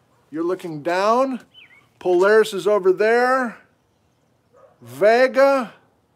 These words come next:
Polaris, Vega, Polaris, twenty-six thousand year cycle for that. Now again, I hope you can see right off the bat that we're gonna be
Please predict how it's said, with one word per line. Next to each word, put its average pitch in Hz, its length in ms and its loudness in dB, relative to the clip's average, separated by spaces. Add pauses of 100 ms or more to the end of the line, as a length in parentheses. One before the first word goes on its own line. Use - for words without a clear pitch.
(1000)
Polaris, 208 920 0 (1000)
Vega, 226 840 0 (1120)
Polaris, 202 800 0
twenty-six 240 920 -4
thousand 226 500 2
year 220 200 -2
cycle 196 720 0
for 190 320 0
that. 202 480 0 (1160)
Now 190 160 2
again, 214 480 2
I 202 140 -6
hope 262 240 0
you 247 100 -2
can 220 160 -8
see 254 180 -10
right 240 240 -2
off 226 160 -4
the 214 160 -6
bat 262 300 0
that 220 160 -6
we're 240 140 -6
gonna 262 180 -4
be 226 380 -8